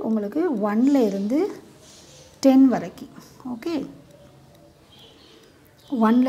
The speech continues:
இருந்து டென் வரைக்கும் உள்ள values. இப்ப நமக்கு A in-, U-, intersection B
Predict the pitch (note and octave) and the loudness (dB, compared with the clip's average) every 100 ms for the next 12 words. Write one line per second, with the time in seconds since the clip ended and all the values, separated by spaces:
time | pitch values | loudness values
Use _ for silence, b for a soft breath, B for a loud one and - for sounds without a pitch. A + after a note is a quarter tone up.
0 | B3 C4 F4 C5 - - - B3 A#3 B3 | 0 -2 -2 -4 -8 -20 -10 -4 0 0
1 | A3+ G3+ G#3 F4+ B3 G#3 F#3+ F3+ D#3+ D#3 | 0 -4 -4 -4 -2 -2 -4 -4 -6 -8
2 | F#3 - - - b b b b b C4+ | -8 -10 -14 -20 b b b b b 0
3 | D4 C#4 A3+ - C#4+ E4 G#3 A#3+ B3+ E4 | 4 4 2 0 -2 0 0 2 4 2
4 | - A#3+ C4+ C#4 C#4 B3 C4 B3 A#3 C4+ | 0 2 4 4 2 4 6 6 6 6
5 | F4 D#4 - B3 F3+ F#3 | 4 0 -4 -4 -2 -6